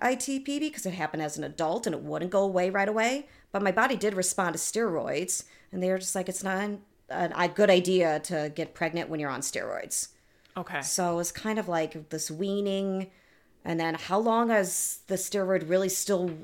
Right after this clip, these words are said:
Speaker 1: in my system, though, before, um, I can get pregnant and stuff? So I do think that that had something to do with it.
Speaker 2: Yeah.
Speaker 1: But I also think I wasn't in a right mental space at all for it.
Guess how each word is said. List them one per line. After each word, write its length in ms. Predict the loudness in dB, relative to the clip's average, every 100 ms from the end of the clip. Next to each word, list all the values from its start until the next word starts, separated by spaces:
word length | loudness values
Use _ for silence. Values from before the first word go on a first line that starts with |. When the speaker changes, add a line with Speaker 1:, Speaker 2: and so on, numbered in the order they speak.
| -2
Speaker 1:
in 120 | 0
my 120 | 0
system, 600 | 0 -2 -2 -2 -2 -2
though, 460 | -2 -2 -2 -4 -6 -14 _ -8
before, 840 | -6 -6 -6 -4 -2 -2 -2 -4 -10 _ _ _ -20 -12
um, 340 | -8 -6 -6 -6
I 140 | -8
can 160 | -8 -8
get 160 | -8
pregnant 600 | -2 -2 -2 -6 -8 -10 -16
and 160 | -14 -8
stuff? 360 | -10 -10 -10
So 160 | -4 0
I 60 | 0
do 200 | 2 0
think 180 | 0 0
that 120 | 2
that 180 | 0 0
had 180 | -2
something 960 | -2 -2 0 0 -2 -6 -2 0 0 -4
to 140 | -6 -8
do 220 | -6 -4
with 240 | -4 -2
it. 220 | -2 -2 -6 -6
Speaker 2:
Yeah. 180 | -2 4
Speaker 1:
But 80 | 4
I 40 |
also 220 | 4 0
think 220 | 0 4
I 80 | 4
wasn't 280 | 4 2 4
in 120 | 2
a 100 | 0 -6 -20 -20 -20 -8
right 320 | 0 0 2
mental 520 | 0 0 2 2 2
space 600 | -2 -2 0 -2 0 -2
at 140 | -2 -2
all 320 | -2 -2 -2
for 340 | -6 -4 -2
it. 260 | -2 -4 -6